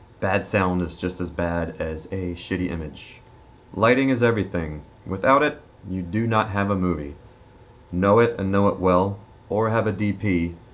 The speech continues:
that knows and knows it well. And if you're directing, whatever, it, it can't hurt. Lighting is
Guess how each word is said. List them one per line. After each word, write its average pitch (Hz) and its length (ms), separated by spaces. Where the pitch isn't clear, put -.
that 85 220
knows 82 300
and 80 120
knows 80 220
it - 100
well. 76 300
And 80 280
if - 140
you're 95 120
directing, 95 600
whatever, 92 400
it, 85 180
it 90 120
can't 85 220
hurt. 82 280
Lighting 87 360
is 80 400